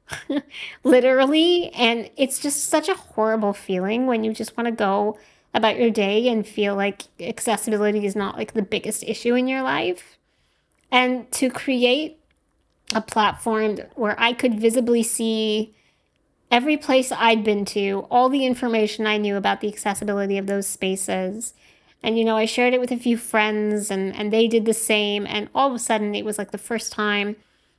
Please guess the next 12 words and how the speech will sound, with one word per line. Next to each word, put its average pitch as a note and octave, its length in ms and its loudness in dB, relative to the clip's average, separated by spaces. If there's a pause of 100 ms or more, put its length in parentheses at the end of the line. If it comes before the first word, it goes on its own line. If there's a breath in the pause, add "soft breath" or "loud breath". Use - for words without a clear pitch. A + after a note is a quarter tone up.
(140)
I A3+ 100 2
saw A#3+ 480 2
the B3 160 -6
potential A3 580 -2
for G#3 160 -6
something G3+ 540 -4
that G3 160 -2
could A3+ 140 -4
change A3 360 0
my G3 200 0
life. F#3+ 540 -6 (760)
Uh, G3+ 460 2